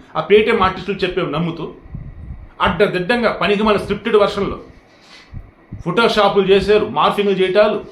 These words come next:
ఏమన్నా పడితే వాళ్ళు తీసుకొచ్చేసి సివిల్స్ చేసి, ఆ, బీటెక్లు చేసి, పీజీలు చేసి,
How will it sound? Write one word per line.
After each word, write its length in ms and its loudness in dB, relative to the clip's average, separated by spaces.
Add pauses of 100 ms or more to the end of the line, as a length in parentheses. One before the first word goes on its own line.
(380)
ఏమన్నా 260 4
పడితే 200 2
వాళ్ళు 160 2
తీసుకొచ్చేసి 840 0 (680)
సివిల్స్ 420 -2
చేసి, 500 0 (460)
ఆ, 100 4
బీటెక్లు 540 -2
చేసి, 580 -4 (300)
పీజీలు 300 0
చేసి, 560 0